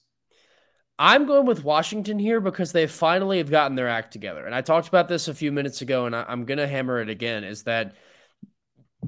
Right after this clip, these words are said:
Seattle's defense has been absolutely,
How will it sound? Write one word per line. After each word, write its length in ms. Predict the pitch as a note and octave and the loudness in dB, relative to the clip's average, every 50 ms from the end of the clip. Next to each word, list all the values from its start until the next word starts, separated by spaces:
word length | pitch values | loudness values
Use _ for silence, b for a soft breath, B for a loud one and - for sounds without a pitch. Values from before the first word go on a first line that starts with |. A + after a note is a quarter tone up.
| - - - C#3+ D#3 | -12 -14 -16 -14 -10
Seattle's 600 | D3 - - G3 G3+ G#3+ A3 G#3+ G3 D#3+ C3+ C3 | -8 -2 2 4 6 6 6 4 2 -2 -4 -4
defense 400 | C#3+ E3+ D#3 D3+ D#3 C#3 C3 B2+ | -4 -4 -2 0 -2 -2 -2 -6
has 120 | C#3+ C3 | -8 -8
been 140 | A#2 C#3+ B2+ | -8 -8 -6
absolutely, 840 | G#2 C3 C3+ C#3 - - - C3 C3 B2+ B2 B2 A#2 A2+ G#2+ - | -4 -4 -6 -6 -8 -10 -12 -10 -10 -8 -8 -8 -8 -8 -10 -14